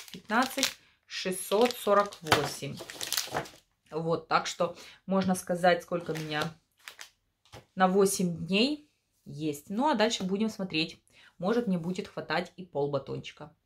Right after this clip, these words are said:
Ничего не могу загадывать. Ну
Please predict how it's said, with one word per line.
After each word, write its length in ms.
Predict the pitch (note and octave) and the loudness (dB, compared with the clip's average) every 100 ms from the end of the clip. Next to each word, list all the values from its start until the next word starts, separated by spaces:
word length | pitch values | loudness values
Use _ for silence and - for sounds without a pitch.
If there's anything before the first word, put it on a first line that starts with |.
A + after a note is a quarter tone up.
| _ | _
Ничего 880 | E3+ F3 F3+ G#3+ C4+ - - G3 E3 | -6 0 2 2 -2 -4 -2 0 0
не 140 | F#3+ G3+ | 0 0
могу 240 | F#3 E3 | -2 -2
загадывать. 500 | E3+ D#3+ D3 D3 - _ - - - - - - | -6 -6 -6 -8 -12 _ -18 -16 -16 -16 -16 -6
Ну 360 | G3+ G#3+ D4+ | 6 8 8